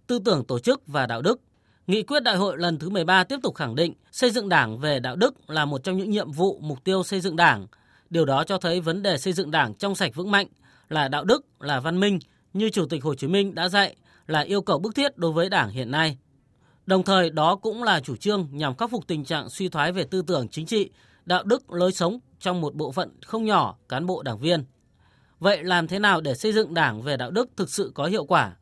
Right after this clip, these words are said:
Tiến Anh, phóng viên Đài Tiếng nói Việt Nam có bài đề cập.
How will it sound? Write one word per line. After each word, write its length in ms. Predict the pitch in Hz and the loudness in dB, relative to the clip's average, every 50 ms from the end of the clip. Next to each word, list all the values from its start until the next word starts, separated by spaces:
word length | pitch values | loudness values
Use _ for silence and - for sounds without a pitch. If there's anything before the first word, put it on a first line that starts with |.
| _ _ _ _ _ _ _ _ _ _ _ _ _ _ _ _ | _ _ _ _ _ _ _ _ _ _ _ _ _ _ _ _
Tiến 140 | - 160 160 | -2 0 2
Anh, 200 | 180 180 180 170 | 2 2 0 -2
phóng 220 | - - 170 170 170 | -4 -4 -4 -2 0
viên 180 | 202 196 190 | -2 -2 0
Đài 140 | 170 151 135 | 0 -2 -2
Tiếng 160 | 123 139 123 | -2 -4 -4
nói 120 | 127 131 151 | -4 -4 -4
Việt 120 | 160 131 | -4 -2
Nam 220 | 147 156 151 147 | -2 -2 -2 -2
có 100 | - 143 | -4 -2
bài 180 | 143 147 131 123 | -2 0 0 0
đề 100 | 123 120 | -2 -4
cập. 200 | - 143 131 - | -2 -2 -4 -4